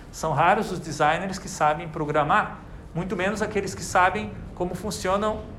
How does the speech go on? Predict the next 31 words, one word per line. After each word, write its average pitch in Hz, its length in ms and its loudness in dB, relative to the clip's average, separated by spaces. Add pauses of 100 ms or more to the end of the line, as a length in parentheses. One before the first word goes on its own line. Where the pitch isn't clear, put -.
(160)
o 175 80 -6
código 196 380 4
binário, 180 600 2
os 143 100 -6
zero 165 240 2
uns, 240 360 0 (320)
e 196 100 0
ainda 294 260 6
menos 240 300 2
aqueles 226 340 0
que 240 120 -8
entendem 220 420 0
do 220 100 -8
processo 190 540 0
elétrico, 202 560 2 (280)
embora 175 340 6
alguns 220 260 2
sim 233 340 -2 (100)
saibam 160 280 2
fazer 170 300 -2
isso, 190 260 -6 (320)
especialmente 190 520 0
aqueles 185 280 -4
que - 60 -10
são 180 140 -6
interessados 160 680 2 (280)
em 170 80 -2
design 156 280 2
de 147 60 -8
produtos 165 400 4
eletrônicos. 143 720 0